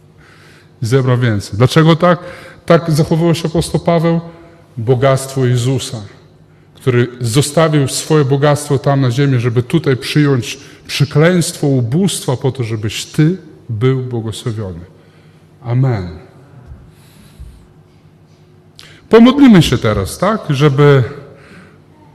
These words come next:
błogosławieństwo Jezusa, bogactwo Jezusa płynęło w twoje życie, dobrze? Po prostu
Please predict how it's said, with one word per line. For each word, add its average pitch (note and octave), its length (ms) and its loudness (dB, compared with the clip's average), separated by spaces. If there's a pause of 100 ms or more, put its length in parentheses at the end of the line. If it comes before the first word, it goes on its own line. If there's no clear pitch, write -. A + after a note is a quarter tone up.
(680)
błogosławieństwo D3+ 1000 2
Jezusa, C3+ 580 -2 (1300)
bogactwo B2+ 680 0
Jezusa A#2 360 -2 (140)
płynęło A#2+ 440 0
w - 340 -18 (580)
twoje A2+ 320 -2
życie, G2+ 300 -8 (120)
dobrze? A2+ 360 -6 (1400)
Po C3+ 80 -10
prostu C3 380 -2